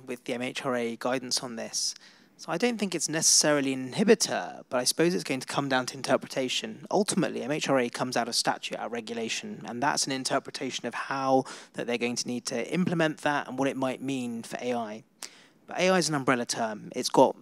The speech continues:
three different components to it, largely speaking. And so for some of those, they might well fall into the lower category of device regulation, and for some of those, they might end up falling to the higher degree of device classification. And ultimately, it will depend on which decision is being made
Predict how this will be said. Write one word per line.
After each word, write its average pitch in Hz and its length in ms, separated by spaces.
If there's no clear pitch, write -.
three 156 220
different 143 260
components 127 540
to 131 100
it, 110 180
largely 120 340
speaking. 113 520
And 143 120
so 156 100
for - 140
some 240 240
of 196 160
those, 98 400
they 143 160
might 151 280
well 147 300
fall 127 300
into 123 200
the 123 80
lower 131 220
category 120 800
of 113 320
device 113 340
regulation, 170 540
and 180 120
for 160 100
some 190 200
of 185 140
those, 110 240
they 127 80
might 135 180
end 139 160
up - 100
falling 127 200
to - 60
the 135 60
higher 160 360
degree 110 400
of 110 100
device 117 280
classification. 120 680
And 131 100
ultimately, 202 380
it 117 40
will 113 60
depend 127 320
on 123 80
which - 180
decision 147 460
is 135 120
being 123 300
made 117 380